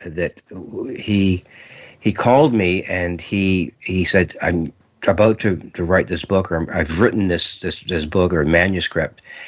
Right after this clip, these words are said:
and I just need, um, some sort of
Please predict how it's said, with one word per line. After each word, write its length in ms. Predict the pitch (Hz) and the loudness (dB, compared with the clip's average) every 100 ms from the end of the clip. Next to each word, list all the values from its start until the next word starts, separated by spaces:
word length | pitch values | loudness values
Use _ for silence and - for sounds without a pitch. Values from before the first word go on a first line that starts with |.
| - | -6
and 160 | 113 104 | 2 4
I 100 | 98 | 4
just 220 | 107 - | 2 0
need, 320 | 101 92 80 - | 0 0 -2 -6
um, 540 | 82 80 80 80 - _ - - | -4 -2 -4 -6 -10 _ -14 -6
some 500 | - 87 82 80 - | 0 2 2 -2 -4
sort 220 | 92 85 | 0 2
of 260 | 73 - | 0 -4